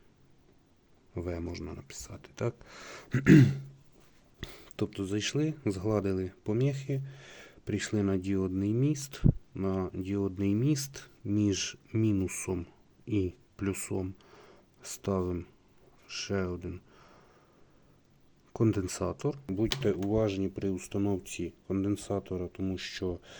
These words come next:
е, він має полярність. Це раз. Друге, конденсатор в мене, в моєму випадку, встановлений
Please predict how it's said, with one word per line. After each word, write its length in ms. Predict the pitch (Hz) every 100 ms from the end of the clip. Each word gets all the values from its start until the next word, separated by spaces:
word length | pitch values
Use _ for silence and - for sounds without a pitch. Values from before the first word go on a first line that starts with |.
| - - - - - - - - - - _ _ _ - _ _ _ _ - -
е, 460 | 107 101 101 - -
він 260 | 107 104 - - - - -
має 400 | 101 98 92 87 -
полярність. 760 | - 120 139 131 101 90 - - - - - - - - - -
Це 220 | - 98
раз. 400 | 95 90 - -
Друге, 480 | 95 101 95 90 82 - - - - 98 90
конденсатор 800 | - 101 98 98 - 110 - 98 - - - - - - _ -
в 140 | 92
мене, 400 | 107 135 131 98 -
в 100 | 90
моєму 420 | 95 101 98 92
випадку, 580 | 95 92 87 - - 85 - -
встановлений 800 | - 92 98 98 90 87 85